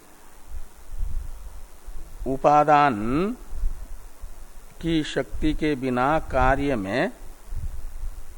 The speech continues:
सर्वार्थ प्रकाशन शक्ति नहीं आती, ये कहोगे, उपादान में सर्वार्थ ज्ञान शक्ति है, इसीलिए वेद में सर्वार्थ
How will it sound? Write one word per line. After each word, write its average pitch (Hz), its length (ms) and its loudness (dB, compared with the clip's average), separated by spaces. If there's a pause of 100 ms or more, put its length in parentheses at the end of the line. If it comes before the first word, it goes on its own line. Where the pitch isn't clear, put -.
(680)
सर्वार्थ 147 560 2
प्रकाशन 143 600 0
शक्ति - 400 2
नहीं 135 240 2
आती, 135 440 0
ये 139 120 2
कहोगे, 123 600 2 (840)
उपादान 143 540 6
में 143 300 2
सर्वार्थ 143 640 0
ज्ञान 139 420 4
शक्ति - 480 0
है, 143 340 0 (1600)
इसीलिए 139 720 2 (1300)
वेद 139 400 2
में 139 380 0 (400)
सर्वार्थ 147 480 2